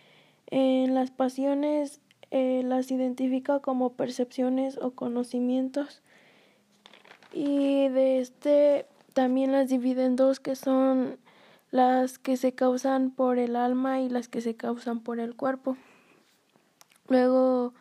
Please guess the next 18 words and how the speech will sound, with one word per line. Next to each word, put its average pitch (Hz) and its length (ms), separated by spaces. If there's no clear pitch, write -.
continúa 277 640
hablando 285 640
de 262 140
la 247 440
im-, 247 300
las 262 260
imaginaciones 262 1120
del 262 240
alma 262 380
y 262 80
el 247 160
cuerpo, 277 400
y 269 720
las 269 260
del 269 220
alma 277 480
las 285 460
define 269 840